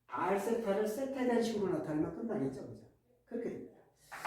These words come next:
자, 그러면요, 주어진 건 요 이 세타가 주어져 있거든요, 그죠? 맞죠? 자, 그러면 이 세타가 주어지면, 자, 얘는 반지름이니까 얘 똑같이 일, 일 되겠죠? 그럼 요 삼각형은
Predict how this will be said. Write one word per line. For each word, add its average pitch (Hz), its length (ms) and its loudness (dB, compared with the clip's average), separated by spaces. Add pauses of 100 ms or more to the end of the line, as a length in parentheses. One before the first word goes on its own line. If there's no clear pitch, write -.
(380)
자, 269 380 8
그러면요, 220 560 10
주어진 285 420 10
건 240 180 10
요 156 300 8
이 - 60 0
세타가 240 460 0
주어져 123 280 -2
있거든요, 123 420 -6
그죠? 104 200 -10 (180)
맞죠? 120 340 -10 (680)
자, 196 140 -2
그러면 214 840 8
이 - 60 -18
세타가 233 380 6
주어지면, 160 640 4 (420)
자, 208 180 6
얘는 233 280 12
반지름이니까 147 1200 4
얘 147 180 -4
똑같이 214 640 -8
일, 202 120 -2
일 202 340 4
되겠죠? - 560 -4
그럼 180 160 2
요 147 120 6
삼각형은 214 680 2